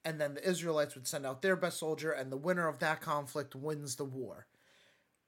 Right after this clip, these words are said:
So, wh-, but what happened was the Philistines, they, their soldier, their best soldier was Goliath, who was, like, nine feet tall. I think some accounts said that he had, like, six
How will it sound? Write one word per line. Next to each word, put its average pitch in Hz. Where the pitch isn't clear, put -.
So, 190
wh-, 160
but 170
what 170
happened 220
was 170
the 165
Philistines, 190
they, 160
their 170
soldier, 147
their 160
best 156
soldier 139
was 147
Goliath, 165
who 185
was, 165
like, 135
nine 156
feet 175
tall. 165
I 165
think 214
some 185
accounts 180
said 165
that 151
he 160
had, 139
like, 127
six -